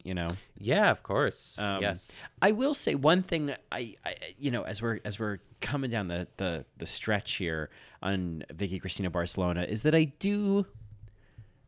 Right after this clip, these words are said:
Speaker 1: I don't wanna say I struggle with, but I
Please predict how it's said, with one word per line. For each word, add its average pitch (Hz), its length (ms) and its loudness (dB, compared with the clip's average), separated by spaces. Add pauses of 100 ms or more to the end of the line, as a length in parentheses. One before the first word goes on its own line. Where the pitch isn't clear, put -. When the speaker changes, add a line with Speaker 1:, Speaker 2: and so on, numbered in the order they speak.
(420)
Speaker 1:
I 156 140 8
don't 220 80 8
wanna 208 140 4
say 175 140 4
I 113 100 8
struggle 92 500 4
with, 67 400 -4 (260)
but 127 160 10
I 123 220 4